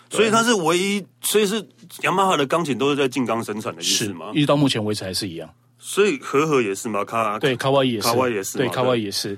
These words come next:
Speaker 2: 对，也都是在静冈，可是两个是不同公司。
Speaker 1: 不同的公司，呃，不同的公司，对。
Speaker 2: 但都只有在静冈生产。
Speaker 1: 都在，只有在静冈。
Speaker 2: 所以就是我们现在看到全部的雅马哈的钢琴，或是那个和和的钢琴。
Speaker 1: 百分之，我应该可以这样讲，百分之九十九点九应该都是在，都是在，都是在静冈这边生产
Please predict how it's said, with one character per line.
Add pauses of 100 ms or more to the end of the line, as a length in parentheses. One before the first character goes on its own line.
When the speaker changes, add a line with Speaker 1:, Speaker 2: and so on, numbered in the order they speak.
(200)
Speaker 2:
对，
也
都
是
在
静
冈，
可
是
两
个
是
不
同
公
司。
Speaker 1:
不
同
的
公
司，
呃，
不
同
的
公
司， (120)
对。
Speaker 2:
但 (360)
都
只
有
在
静
冈
生
产。
Speaker 1:
都
在，
只
有
在
静
冈。
Speaker 2:
所
以
就
是
我
们
现
在
看
到
全
部
的
雅
马
哈
的
钢
琴，
或
是
那
个
和
和
的
钢
琴。
Speaker 1:
百
分
之， (320)
我
应
该
可
以
这
样
讲，
百
分
之
九
十
九
点
九
应
该
都
是
在，
都
是
在，
都
是
在
静
冈
这
边
生
产